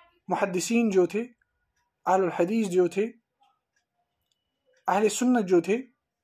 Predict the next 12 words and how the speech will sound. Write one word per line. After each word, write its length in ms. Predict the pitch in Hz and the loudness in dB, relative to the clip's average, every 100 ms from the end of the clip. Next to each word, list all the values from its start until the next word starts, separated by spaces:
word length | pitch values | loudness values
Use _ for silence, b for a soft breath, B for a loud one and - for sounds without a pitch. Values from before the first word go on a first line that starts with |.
| _ _ _ _ _ | _ _ _ _ _
جو 100 | 180 | -4
حقیقی 380 | 165 208 226 220 | -4 -4 -6 -4
طور 200 | 208 202 | 0 2
پر 160 | 208 214 - _ | 2 -4 -8 _
اسی 180 | 208 262 | -6 2
طریقے 320 | 208 202 196 | 2 2 -2
پر 120 | 196 | -2
تھے 160 | 175 214 | -2 -6
جو 320 | 180 190 190 - _ _ _ _ | 0 -2 -2 -8 _ _ _ _
قرآن 260 | - 202 208 | 0 2 2
و 80 | 196 | 0
سنت 340 | - 208 214 | -4 -4 -6